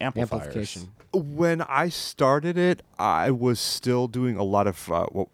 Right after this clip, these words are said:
Speaker 3: you know, what we'll call pro audio stuff.
Speaker 1: Sure.
Speaker 3: So I was doing a lot of repairs, and I was, uh,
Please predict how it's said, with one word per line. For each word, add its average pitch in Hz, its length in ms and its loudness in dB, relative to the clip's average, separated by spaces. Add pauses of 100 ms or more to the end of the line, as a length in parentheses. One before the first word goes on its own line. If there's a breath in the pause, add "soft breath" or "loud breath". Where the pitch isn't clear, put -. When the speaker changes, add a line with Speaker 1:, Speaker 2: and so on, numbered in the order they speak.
Speaker 3:
you 95 100 -6
know, 95 100 -8
what 82 120 -4
we'll - 120 -8
call 104 180 -8
pro 104 340 0
audio 90 400 0
stuff. - 300 -12
Speaker 1:
Sure. 107 160 -4
Speaker 3:
So 98 380 -2
I 98 180 2
was 98 640 2
doing 98 200 0
a 98 40 -2
lot 92 120 -2
of 90 60 -4
repairs, 180 640 0
and 95 100 -2
I 87 100 -2
was, 92 280 -4
uh, 85 180 -2